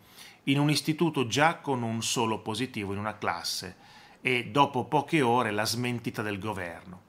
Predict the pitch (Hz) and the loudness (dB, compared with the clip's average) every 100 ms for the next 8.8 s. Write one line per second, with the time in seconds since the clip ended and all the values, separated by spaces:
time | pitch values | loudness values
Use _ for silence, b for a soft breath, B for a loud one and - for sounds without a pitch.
0 | B B B B B - 127 139 139 190 | B B B B B -2 0 2 4 4
1 | 139 123 - 127 160 139 120 127 139 - | 4 2 2 4 6 6 6 4 4 2
2 | 135 - 151 127 123 117 143 147 131 160 | -2 4 4 4 0 0 -2 0 2 2
3 | 170 127 110 98 B B B _ 123 123 | 0 -2 -2 -6 B B B _ -2 0
4 | - 151 131 160 170 170 151 180 135 120 | 2 4 2 2 0 6 6 6 0 -2
5 | - 127 - 151 151 117 101 113 95 92 | -2 -2 0 -2 0 4 6 4 0 -6
6 | - 113 110 107 98 - - 110 104 123 | -6 -4 -2 0 0 -4 -6 -4 -2 -2
7 | - - 131 139 101 90 95 101 98 104 | -2 0 2 2 2 -2 -8 -8 -6 -4
8 | 98 113 117 - 175 131 104 98 | -4 0 -2 0 0 0 -2 -6